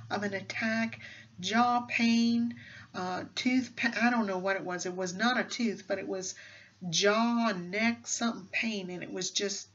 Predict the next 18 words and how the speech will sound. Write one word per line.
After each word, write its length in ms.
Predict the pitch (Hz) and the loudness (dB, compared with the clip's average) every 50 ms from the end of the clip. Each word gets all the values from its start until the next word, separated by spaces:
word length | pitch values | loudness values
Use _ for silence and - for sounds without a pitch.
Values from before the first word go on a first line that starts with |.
| _ _ - | _ _ -8
so 600 | - - - - - - - 285 277 277 277 269 | -4 -2 0 0 2 4 4 4 4 4 2 0
intense 800 | 240 214 208 208 202 202 - - - 254 240 220 190 - - - | 0 -2 -4 -6 -6 -6 -6 -2 0 2 2 2 0 -2 -6 -8
in 220 | - - 214 196 | -8 -8 -8 -8
the 80 | 196 185 | -6 -6
middle 320 | 208 214 214 202 196 190 | -6 -4 -4 -4 -4 -4
of 60 | 185 180 | -6 -8
the 80 | 180 | -6
night. 400 | 185 190 208 220 214 196 185 - - - - - - - - - - - | -6 -4 -2 -2 -2 -4 -6 -8 -12 -12 -12 -10 -12 -12 -14 -14 -4 0
And 140 | - 214 220 | 2 4 6
I 180 | 226 233 254 254 | 6 6 6 4
just 280 | 247 - 226 - - | 2 0 0 0 0
went 260 | 220 214 226 233 233 | 0 2 2 2 2
on 320 | - - 220 226 - - - | 2 -2 -2 -2 -2 -4 -4
and 180 | - 101 202 | -6 -6 -6
I 120 | 208 214 208 | -6 -4 -4
typed 340 | 208 - - 220 214 208 - | -4 -2 -2 -4 -4 -4 -8
in, 100 | 214 202 | -10 -10
"Please, 520 | 202 - - 247 233 233 220 226 226 | -10 -10 -4 0 0 2 2 0 -2